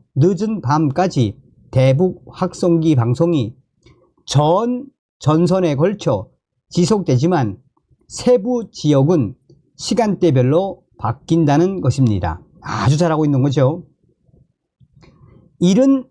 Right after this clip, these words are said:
아침부터 늦은 밤까지의 방송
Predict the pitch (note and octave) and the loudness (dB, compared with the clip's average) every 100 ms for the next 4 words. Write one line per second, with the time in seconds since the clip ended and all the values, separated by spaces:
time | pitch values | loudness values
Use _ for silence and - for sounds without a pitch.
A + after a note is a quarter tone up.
0 | _ - C3 - G#3+ F3 F3 F#3 G#2 C#3 | _ -4 -4 0 0 0 0 0 -2 -2
1 | A2+ D3+ G3 G#3 F#3+ G#2+ C3 D#3 C#3+ D3+ | 0 0 0 0 -2 -2 0 0 -2 0
2 | C3 D3+ C3+ G2+ - _ _ _ _ - | 2 2 2 -2 -12 _ _ _ _ -4
3 | C3+ F3 F#3+ F3 D3 | 0 0 0 0 -2